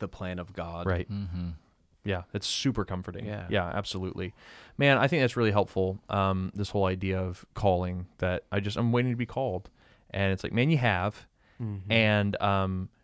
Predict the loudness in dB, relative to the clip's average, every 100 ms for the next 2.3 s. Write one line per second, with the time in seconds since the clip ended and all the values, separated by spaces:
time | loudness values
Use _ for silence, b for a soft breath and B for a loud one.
0 | _ -12 -6 -2 4 6 6 6 6 6
1 | 6 4 0 0 2 4 2 -2 -10 -10
2 | -2 0 -2